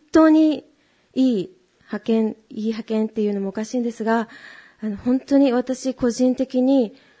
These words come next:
あの、二年前にも一度カンボジアに行ったんですが、その時に比べて、とても、あの、深い、えー、派遣でした。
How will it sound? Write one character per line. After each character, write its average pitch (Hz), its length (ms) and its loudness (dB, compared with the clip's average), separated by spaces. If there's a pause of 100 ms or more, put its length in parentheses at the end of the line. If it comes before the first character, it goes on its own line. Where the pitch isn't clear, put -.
あ 214 60 -8
の、 208 80 -4
二 233 140 4
年 330 160 4
前 359 160 4
に 285 100 4
も 202 240 0
一 - 200 -8
度 202 120 0
カ 233 140 -4
ン 226 60 -2
ボ 214 120 0
ジ 202 80 -6
ア 220 60 -6
に 202 120 -8
行 - 20 -20
っ - 20 -20
た 247 120 -4
ん 233 60 -4
で 208 80 -6
す 202 120 -14
が、 202 140 -6
そ 233 140 -6
の 233 80 -4
時 226 200 -8
に 214 120 -4
比 214 100 -10 (100)
べ 208 120 -8
て、 220 260 -4 (380)
と 240 120 -6
て 277 140 2
も、 277 420 4
あ 208 140 -8
の、 196 360 -6
深 233 340 -4
い、 214 240 -4 (400)
え - 20 -12
ー、 196 380 -12
派 - 220 -20
遣 214 180 -8
で 208 80 -8
し - 100 -12
た。 - 140 -14